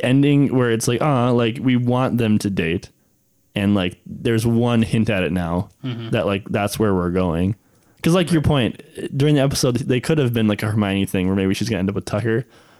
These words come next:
Speaker 1: But I think by the end, they kinda set it up as, like, these two are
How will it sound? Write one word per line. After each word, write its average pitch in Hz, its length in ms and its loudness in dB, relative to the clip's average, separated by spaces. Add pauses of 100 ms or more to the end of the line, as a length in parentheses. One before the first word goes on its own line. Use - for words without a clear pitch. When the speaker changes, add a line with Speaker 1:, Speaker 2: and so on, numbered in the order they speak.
(120)
Speaker 1:
But 120 100 0
I - 40 2
think 147 140 2
by 139 120 2
the 120 140 2
end, 110 180 2
they 104 60 0
kinda 104 240 -2
set 107 220 -2
it 98 60 0
up 101 140 -2
as, 98 160 -2
like, 90 300 -4
these 107 240 0
two 104 260 2
are 95 220 0